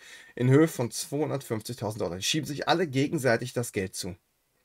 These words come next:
Das sind riesige Netzwerke. Äh, dazu sage ich auch Thomas Röper, ne? Thomas Röper, der hat dann,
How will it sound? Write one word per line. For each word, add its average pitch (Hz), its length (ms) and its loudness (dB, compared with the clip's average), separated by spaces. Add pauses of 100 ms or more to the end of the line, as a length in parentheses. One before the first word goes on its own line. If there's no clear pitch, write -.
Das - 160 -14
sind 117 180 -6
riesige 160 380 -2
Netzwerke. 104 600 -4 (1200)
Äh, 113 380 6
dazu 147 320 4
sage 139 220 6
ich - 140 -8
auch 131 220 2 (140)
Thomas 120 360 -2
Röper, 113 340 0 (100)
ne? 151 260 0 (160)
Thomas 127 380 0
Röper, 113 400 0 (200)
der 92 100 0
hat - 80 -6
dann, 101 280 -4